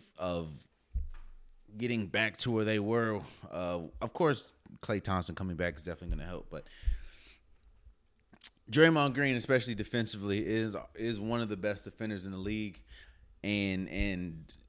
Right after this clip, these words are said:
while I would have put Bam as a finalist, I'm not mad that Draymond Green's a finalist.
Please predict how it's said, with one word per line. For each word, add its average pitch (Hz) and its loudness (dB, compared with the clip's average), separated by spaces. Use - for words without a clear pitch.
while 143 8
I 123 8
would 139 8
have 143 2
put 127 4
Bam 127 6
as 120 6
a 107 -4
finalist, 127 -2
I'm 117 -6
not 120 -2
mad 98 2
that - -14
Draymond 87 0
Green's 80 -2
a - -18
finalist. - -8